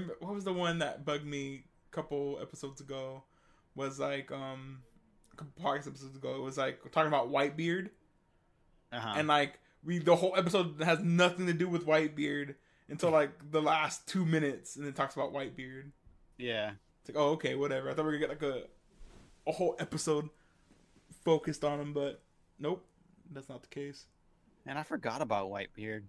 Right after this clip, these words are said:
Speaker 2: Wonder where, what he's doing.
Speaker 1: Chilling, being
Speaker 2: Yeah.
Speaker 1: a, being a warlord.
Speaker 2: Mm-hmm.
Speaker 1: Uh, pff, all right, Jay. Any other characters?
Speaker 2: That's all I could remember. Um,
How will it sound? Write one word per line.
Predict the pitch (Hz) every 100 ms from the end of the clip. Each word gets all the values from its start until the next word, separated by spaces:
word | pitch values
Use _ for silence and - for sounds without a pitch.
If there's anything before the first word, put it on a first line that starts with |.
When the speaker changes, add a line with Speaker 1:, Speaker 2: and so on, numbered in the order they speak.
| _
Speaker 2:
Wonder | 131 139
where, | 117 117
what | 123 117
he's | 117 127
doing. | 113 113 117 113 _ _ - 127
Speaker 1:
Chilling, | - 170 165 170 175 _ _ _ _ - _ 139
being | - - 143
Speaker 2:
Yeah. | 139 135 139
Speaker 1:
a, | 139 _ _ _ _ _ _ _
being | 151 139
a |
warlord. | 139 139 147 147 143 147 147 147 _ _ _ _ _ -
Speaker 2:
Mm-hmm. | 117 104 117 127 _ - - _ _ - - _ -
Speaker 1:
Uh, | 147
pff, | 147 151 151 151 151 151 151 - _ - 50 50 - -
all | 147
right, | 185 196 - - _ _ _ _ _ 143
Jay. | 135 131 131 135 135 _ _ - -
Any | 139
other | 139 143
characters? | 151 156 - 185 - _ _ _ _ _ _ _ _ _ _ _ _
Speaker 2:
That's | 147 147 -
all | 147
I | 139
could | 147 127
remember. | 123 135 165 160 139 147 131
Um, | 131 127